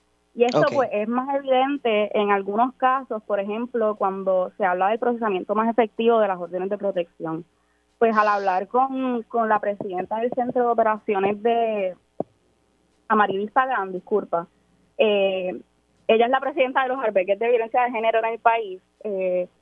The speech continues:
Speaker 1: y pues ella menciona que ellos siguen viendo las mismas dificultades en cuestión del tiempo cuando se trata de pro-, del procesamiento de las órdenes.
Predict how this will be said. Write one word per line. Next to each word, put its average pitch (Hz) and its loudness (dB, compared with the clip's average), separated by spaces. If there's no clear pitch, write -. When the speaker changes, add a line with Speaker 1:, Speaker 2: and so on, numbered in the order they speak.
Speaker 1:
y 262 2
pues 254 4
ella 254 4
menciona 370 0
que 233 0
ellos 233 2
siguen 294 -2
viendo 294 0
las 269 0
mismas 240 0
dificultades 247 0
en 233 -6
cuestión 202 -4
del 233 2
tiempo 220 -2
cuando 185 0
se 185 0
trata 185 2
de 220 0
pro-, 208 -6
del 196 -4
procesamiento 190 -2
de 214 4
las 202 0
órdenes. 185 -2